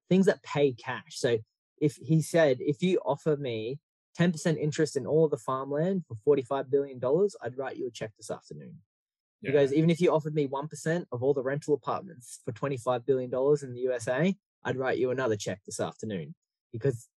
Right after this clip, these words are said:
Speaker 1: these, these investments create cash flow. They're productive assets. He
Speaker 2: Mm.
Speaker 1: then went to say, "If you offer me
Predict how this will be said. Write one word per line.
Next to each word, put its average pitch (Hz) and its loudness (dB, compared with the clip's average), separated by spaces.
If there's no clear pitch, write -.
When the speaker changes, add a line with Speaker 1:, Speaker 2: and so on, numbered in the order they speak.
Speaker 1:
these, 143 2
these 156 4
investments 127 -4
create - 0
cash 139 -4
flow. 95 -6
They're 117 0
productive 127 -4
assets. - -10
He 139 2
Speaker 2:
Mm. 127 2
Speaker 1:
then 156 6
went 156 2
to 139 -2
say, 135 0
"If 131 -2
you 151 0
offer 170 -6
me 165 2